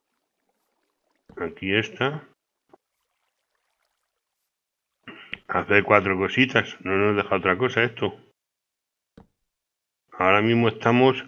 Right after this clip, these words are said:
atorallados. Ahí. Ah, mira, si vamos a, claro, si podemos hacer esto, mira.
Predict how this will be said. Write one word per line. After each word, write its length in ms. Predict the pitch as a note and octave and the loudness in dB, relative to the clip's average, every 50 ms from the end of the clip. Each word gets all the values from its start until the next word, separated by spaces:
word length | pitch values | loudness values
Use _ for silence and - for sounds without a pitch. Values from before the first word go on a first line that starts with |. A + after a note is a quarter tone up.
| - _ - | -18 _ 0
atorallados. 960 | F#2+ F#2+ F2+ - G2+ F#2+ F#2 F#2 F2+ F2 G2 G2 F#2 F2 - - - - - _ _ _ _ _ _ _ _ _ _ _ _ _ _ _ _ - - - _ _ _ _ _ _ _ _ _ _ _ _ _ _ _ _ _ _ _ _ _ _ _ _ _ _ _ _ _ _ _ _ - | 0 0 2 2 0 4 4 4 4 4 4 4 4 2 -2 -8 -16 -18 -20 _ _ _ _ _ _ _ _ _ _ _ _ _ _ _ _ -20 -20 -20 _ _ _ _ _ _ _ _ _ _ _ _ _ _ _ _ _ _ _ _ _ _ _ _ _ _ _ _ _ _ _ _ -4
Ahí. 320 | E2+ E2+ E2+ E2+ E2 - - _ _ _ _ _ _ _ _ - - _ - - - _ _ _ | -2 0 0 -2 -2 -6 -12 _ _ _ _ _ _ _ _ -20 -20 _ -20 -20 -20 _ _ _
Ah, 160 | - G2+ G#2 | 2 2 4
mira, 340 | G2 F2+ F2+ G#2 A#2+ C3 B2 | 4 4 4 4 4 4 4
si 200 | - - G2 F2 | 0 -4 -6 -6
vamos 360 | D2 D2+ D#2+ F2 F#2+ G#2 A2 | -6 -6 -2 0 2 2 2
a, 40 | A2 | 0
claro, 540 | - - - E2+ D#2+ E2 E2+ F#2 A#2 C#3 C#3 | -2 -8 -12 -10 -8 -4 0 2 2 2 0
si 180 | - - F#2 E2 | -2 -6 -10 -10
podemos 440 | - - E2+ E2+ E2+ F#2+ G#2+ A2 | -8 -6 -6 -4 -2 -2 -2 0
hacer 280 | B2 C3 B2+ - G#2+ F#2 | -2 -2 -2 -4 -4 -2
esto, 300 | F2 G2 G2+ - - A#2+ | -2 -4 -4 -2 -2 0
mira. 420 | G#2+ F#2 F#2 G2+ A2 F#2 - - | 2 2 2 2 2 0 -2 -8